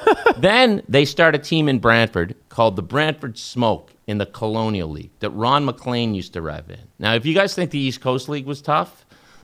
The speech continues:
Speaker 2: the Colonial League in the nineties, it was like roller derby, WrestleMania, U F C, all combined into one.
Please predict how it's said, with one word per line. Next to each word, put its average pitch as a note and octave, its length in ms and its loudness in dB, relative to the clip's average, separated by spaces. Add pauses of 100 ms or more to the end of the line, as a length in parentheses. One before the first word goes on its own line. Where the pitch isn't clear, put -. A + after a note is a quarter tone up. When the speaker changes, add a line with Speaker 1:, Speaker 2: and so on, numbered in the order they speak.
Speaker 2:
the B2 80 -4
Colonial D3 540 2
League C#3+ 240 4
in B2 120 0
the A2+ 80 2
nineties, A#2 580 0 (480)
it C3+ 180 2
was C3 240 -2
like F2 180 -10
roller D3+ 460 4
derby, D3 560 2 (340)
WrestleMania, C3 1000 2
U B2 220 2
F C3+ 140 4
C, A#2+ 300 2
all A2 220 2
combined G2+ 400 0
into G2 180 0
one. F2 340 -2